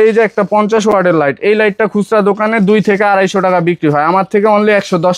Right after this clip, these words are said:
টাকায় নিতে পারবেন। তারপরে এই যে একটা এসিডিসি লাইট, এসিডিসি লাইট ভাই দুইশো আড়াইশো টাকা বিক্রি হয়, আমার থেকে শুধু পঞ্চান্ন টাকায় কেনা। তারপরে কেউ যদি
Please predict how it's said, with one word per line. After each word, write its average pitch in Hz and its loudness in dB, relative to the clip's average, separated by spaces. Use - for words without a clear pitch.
টাকায় 196 0
নিতে 170 -2
পারবেন। 107 -2
তারপরে 190 0
এই 202 2
যে 214 2
একটা 220 -2
এসিডিসি 208 -2
লাইট, 156 0
এসিডিসি 214 -2
লাইট 208 2
ভাই 208 2
দুইশো 214 0
আড়াইশো 190 0
টাকা 175 2
বিক্রি 156 -2
হয়, 135 2
আমার 185 -2
থেকে 196 0
শুধু 190 2
পঞ্চান্ন 170 0
টাকায় 117 0
কেনা। 107 -6
তারপরে 180 0
কেউ 208 2
যদি 202 0